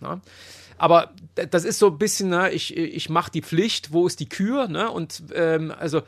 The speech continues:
äh, um in diesem Beispiel zu bleiben, ich möchte heute mal zumindestens, ähm, einige, ähm, Unternehmen euch aufzeigen, die nach meinem Dafürhalten das sehr, sehr gut vorleben. Ähm, interessanterweise sind das jetzt natürlich jetzt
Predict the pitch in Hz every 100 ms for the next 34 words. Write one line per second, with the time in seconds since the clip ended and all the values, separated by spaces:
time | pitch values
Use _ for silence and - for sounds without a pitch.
0 | - - - - 147 139 165 160 175 160
1 | 139 139 - 156 151 156 143 160 170 143
2 | 151 - 156 151 139 139 - 143 147 143
3 | 139 - - - 131 - 143 143 151 139
4 | 131 127 - 127 135 143 151 - 135 151
5 | 151 135 131 - - 147 - - 135 135
6 | 131 139 131 131 143 151 147 - 143 127
7 | 131 139 123 - _ - _ _ _ -
8 | 139 - 156 165 135 139 107 151 214 -
9 | 180 190 170 185 196 208 196 147 139 143
10 | 143 135 - - 147 156 147 156 156 135
11 | 156 143 160 151 151 156 147 165 151 131
12 | -